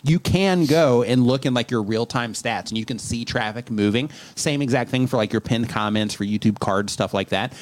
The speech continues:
So if you have a lot of activity at the time of publish, then you can actually see some people going over there, and you can actually watch people, you know, start to interact with that content. Um, but in terms of attributing, like, okay, somebody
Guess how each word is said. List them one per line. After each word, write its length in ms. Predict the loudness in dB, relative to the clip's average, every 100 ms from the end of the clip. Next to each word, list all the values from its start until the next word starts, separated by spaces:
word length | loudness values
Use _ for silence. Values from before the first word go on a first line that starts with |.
| -20 -10
So 260 | 0 2 2
if 160 | 2
you 120 | 4
have 180 | 4 2
a 40 | 2
lot 220 | 2 2
of 60 |
activity 500 | 0 -2 -2 0 -2
at 80 | -4
the 60 | -6
time 240 | -4 -6
of 80 | -4
publish, 340 | -2 0 0
then 160 | 0 -2
you 80 | -2
can 140 | -2
actually 340 | -2 -4 -4 -4
see 480 | -2 -2 -2 -4
some 260 | -4 -4 -2
people 280 | -2 0 0
going 260 | -2 -2
over 180 | 0 0
there, 140 | 0 0
and 80 |
you 80 | 0
can 100 | 0
actually 280 | -2 -4 -4
watch 520 | -2 0 -2 -4 -6
people, 280 | -6 -4 -2 -2 -2
you 80 |
know, 80 | -2
start 240 | 0 -2 -2
to 80 |
interact 320 | -4 -4 -4 -6
with 80 |
that 180 | -6 -6
content. 440 | -4 -4 -2 -4 -4 -14 -14 -8
Um, 300 | -4 -2 0
but 120 | 0
in 120 | -2
terms 280 | -2 0 0
of 120 | 0
attributing, 720 | -2 -4 -4 0 2 2 0 -4 -10 -10
like, 220 | -2 0 0
okay, 320 | 0 0 -2
somebody 480 | -2 0 0 0